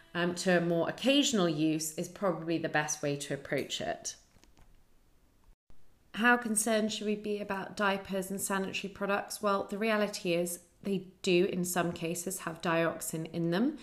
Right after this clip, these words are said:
However, the research has shown, and there's more up on better babies dot com if you want to actually look into the research, that on a relative basis, these have far, far, far less concentration than what we get from our food.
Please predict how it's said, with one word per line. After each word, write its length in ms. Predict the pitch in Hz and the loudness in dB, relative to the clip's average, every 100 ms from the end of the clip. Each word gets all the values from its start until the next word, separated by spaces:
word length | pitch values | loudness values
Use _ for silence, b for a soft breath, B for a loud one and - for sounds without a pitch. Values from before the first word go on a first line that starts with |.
| B B B B - | B B B B -4
However, 440 | 202 202 214 190 | 2 4 4 2
the 100 | 180 | -2
research 520 | 175 190 - 185 - | 0 0 0 -4 -6
has 100 | 214 | -6
shown, 300 | 202 185 165 | -2 0 0
and 100 | 165 | 0
there's 180 | 165 - | -4 -2
more 240 | 180 170 - | 0 0 -2
up 160 | 170 160 | -6 -4
on 100 | 156 | -4
better 200 | 156 160 | -2 -2
babies 340 | 156 156 160 | -2 -2 -4
dot 200 | 165 - | -6 -6
com 260 | - 156 147 | -4 -4 -4
if 180 | - | -4
you 80 | 160 | -2
want 180 | 160 175 | -2 -2
to 80 | - | -4
actually 300 | - - 175 | -6 -4 -2
look 260 | 165 175 175 | 0 -2 -4
into 160 | 170 | -8
the 120 | - 156 | -2 -2
research, 580 | 156 160 160 156 160 B B B B B - | 0 -2 -2 -4 -6 B B B B B -6
that 100 | 202 | 0
on 140 | 208 | 2
a 60 | 196 | 4
relative 420 | 226 233 233 180 | 4 4 2 -2
basis, 380 | 165 165 175 165 | -2 -2 -6 -6
these 260 | 196 185 | -4 -4
have 240 | - 185 175 | -6 -8 -10
far, 540 | - - 208 202 196 | -16 -6 0 2 2
far, 320 | - 185 175 | -2 -2 -2
far 360 | 175 - 185 165 | -4 2 4 4
less 280 | 160 160 - | 2 -2 -6
concentration 880 | 170 160 165 160 151 147 - 180 | -6 -6 -6 -4 -2 -2 -2 0
than 120 | 175 160 | 0 0
what 160 | 160 | -2
we 120 | 160 | -4
get 280 | 156 160 - | -2 -2 -4
from 180 | - 151 | -6 -4
our 100 | 147 | -4
food. 500 | - - 160 190 226 | -4 -2 0 0 -2